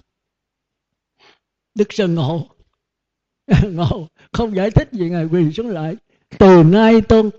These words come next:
con không bị ông già Cồ Đàm", tức là Phật Thích Ca, "không bị Ngài và các vị tổ gạt của nữa đâu." Và láo khoét. Đạo Phật đơn giản. Đạo Phật chẳng có gì hết. Đạo Phật thật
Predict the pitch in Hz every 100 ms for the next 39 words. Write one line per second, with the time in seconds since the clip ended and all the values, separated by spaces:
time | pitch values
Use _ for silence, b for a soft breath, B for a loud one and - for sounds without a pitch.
0 | _ - 226 226 - 233 220 185 170 254
1 | 208 220 220 170 170 170 - 180 160 170
2 | 151 - - 226 - 151 165 - 208 -
3 | 175 160 _ _ _ - - 247 208 190
4 | 196 175 175 147 156 156 _ 240 269 -
5 | 160 165 - 151 185 277 165 170 - -
6 | 202 220 196 175 - _ _ _ _ _
7 | _ _ _ _ _ _ _ _ _ _
8 | _ _ _ 233 247 175 160 160 240 277
9 | 262 277 - - - _ _ _ _ _
10 | _ _ _ 226 220 196 165 208 202 180
11 | 175 - 233 254 247 175 185 285 214 _
12 | _ _ _ _ _ _ _ - 202 202
13 | 208 - - 208 285 349 285 269 190 160
14 | 185 196 151 180 180 - 165